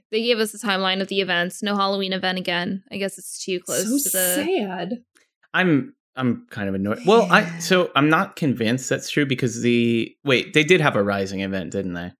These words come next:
Speaker 2: Yeah,
Speaker 1: Yes.
Speaker 2: Rising's happening,
Speaker 3: Crap,
Speaker 2: Moonfire
Speaker 3: okay.
Speaker 2: Fair
Speaker 1: The
Speaker 2: is
Speaker 1: same time as
Speaker 2: happening.
Speaker 1: Moonfire
Speaker 2: And we
Speaker 1: Fair,
Speaker 2: are
Speaker 1: yeah.
Speaker 2: getting a mount with Moonfire Fair this year, I believe.
Speaker 3: Hmm.
Speaker 2: So at least we'll get some kind of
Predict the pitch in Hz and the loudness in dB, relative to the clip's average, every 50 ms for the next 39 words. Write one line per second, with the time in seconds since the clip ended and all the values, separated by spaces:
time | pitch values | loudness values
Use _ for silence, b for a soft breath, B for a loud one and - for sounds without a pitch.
0 | _ _ _ _ _ _ _ _ _ _ _ _ _ _ _ _ _ _ _ _ | _ _ _ _ _ _ _ _ _ _ _ _ _ _ _ _ _ _ _ _
1 | _ - - _ _ 226 208 185 175 165 190 220 262 247 294 277 254 269 277 254 | _ -20 -20 _ _ -4 -4 -2 -2 0 0 0 2 2 0 0 0 0 -2 -4
2 | 247 - 254 247 240 240 233 226 214 202 214 233 240 233 - - 202 202 208 214 | -2 -2 -2 0 2 2 2 2 4 4 4 4 4 2 2 0 0 2 2 2
3 | 214 214 - 226 214 208 202 202 202 - 233 196 175 208 - 220 220 202 185 190 | 0 -2 0 0 2 4 4 4 4 2 0 0 0 -2 0 0 0 0 0 -2
4 | 190 185 185 190 202 196 190 190 185 - 185 180 180 - 220 220 190 233 233 240 | -2 -4 -4 -4 -6 -6 -6 -10 -10 -8 -8 -6 -2 0 0 2 4 2 2 2
5 | - 214 220 247 277 311 269 240 277 277 269 269 262 247 - 196 196 190 196 214 | 2 2 4 4 4 4 4 2 2 2 4 2 2 2 2 2 2 2 2 2
6 | 220 226 220 - - 160 170 - - 170 165 156 156 160 - 165 151 147 143 156 | 2 0 0 -2 -4 -4 -4 -4 -6 -6 -6 -6 -6 -8 -6 -6 -6 -6 -6 -6
7 | 165 165 - 165 151 143 - - 151 156 - - 165 147 143 143 143 147 - 151 | -6 -6 -6 -8 -8 -8 -10 -10 -10 -10 -10 -10 -10 -10 -10 -10 -12 -14 -14 -16
8 | 147 143 139 - - - 180 180 165 139 - - 180 160 156 156 156 156 156 190 | -14 -14 -14 -12 -10 -10 -6 -4 -4 -4 -2 -2 -2 -2 -2 -4 -4 -2 0 0
9 | 220 214 - 180 185 180 180 175 170 165 - - 196 175 180 175 - 151 147 151 | 0 0 0 -2 -2 -2 0 -2 -2 -2 -4 -4 -4 -4 -4 -4 -6 -8 -8 -6
10 | 165 165 175 180 196 190 | -6 -6 -4 -4 -6 -8